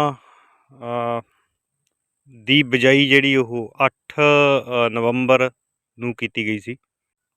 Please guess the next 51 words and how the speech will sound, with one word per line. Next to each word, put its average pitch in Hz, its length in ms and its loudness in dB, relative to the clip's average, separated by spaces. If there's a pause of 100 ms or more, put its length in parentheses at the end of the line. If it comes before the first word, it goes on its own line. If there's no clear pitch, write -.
ਬਾਕੀ 131 480 -2
ਨਦੀਨਾਂ 139 420 2
ਬਾਰੇ 139 220 2
ਵੀ 143 60 -2
ਆਪਾਂ 120 480 -8
ਪਿੱਛੇ 110 480 -6
ਵੀਡੀਓ 117 280 0
ਦੇ 117 60 0
ਵਿੱਚ 113 180 -6
ਗੱਲ 107 200 -4
ਕਰ 101 180 -10
ਚੁੱਕੇ - 240 -20
ਹਾਂ 110 60 -14
ਵੀ 113 80 -10
ਇਹਦੇ 117 120 -6
'ਚ 123 100 -8
ਨਦੀ-, 110 320 -8 (140)
ਨਦੀਨ 120 360 -2
ਵੀ 120 60 -2
ਆਪਾਂ 113 200 -4
ਦੇਖ 110 180 -4
ਸਕਦੇ 107 280 -8
ਹਾਂ 104 60 -8
ਵੀ 104 120 -10
ਹੈ। 104 140 -8 (1700)
ਤੇ 117 760 2
ਪੜਾਅ 135 300 2
ਦਰ 143 200 0
ਪੜਾਅ 131 340 -2
ਆਪਾਂ, 120 520 -4 (560)
ਅਹ, 110 460 -8 (880)
ਦਸ 120 220 0
ਕੁ 135 140 -4
ਵੀਡੀਓ 131 300 2
ਦੇ 131 120 2
ਕਰੀਬ 120 280 0
ਆਪਾਂ 117 240 0
ਇਹਦੇ 120 120 2
ਉੱਪਰ, 110 300 -4
ਅਹ, - 920 -14
ਸ਼ੁਰੂ 131 340 0
ਤੋਂ 123 120 2
ਬਿਜਾਈ 117 260 6
ਤੋਂ 120 120 -4
ਲੈ 113 120 2
ਕੇ 101 100 -16
ਹੁਣ 107 180 -12
ਤੱਕ - 220 -14
ਕਰ 110 160 -6
ਚੁੱਕੇ - 300 -16
ਹਾਂ। 110 80 -16